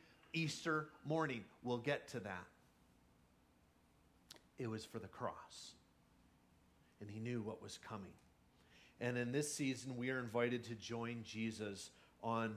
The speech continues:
this journey to Jerusalem, to look upon the face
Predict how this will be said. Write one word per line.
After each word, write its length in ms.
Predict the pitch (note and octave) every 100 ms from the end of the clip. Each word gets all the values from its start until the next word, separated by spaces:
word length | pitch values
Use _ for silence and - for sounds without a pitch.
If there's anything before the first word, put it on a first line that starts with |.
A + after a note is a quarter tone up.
| G2+
this 200 | G#2 -
journey 460 | - A2 G#2 G2 F#2
to 200 | - G2+
Jerusalem, 680 | E2+ F#2+ F2+ F2 - F#2+ E2 - - - -
to 100 | -
look 340 | A2 A2+ B2 -
upon 280 | G#2 A2 G2
the 80 |
face 680 | F#2 - A2 G#2 - - -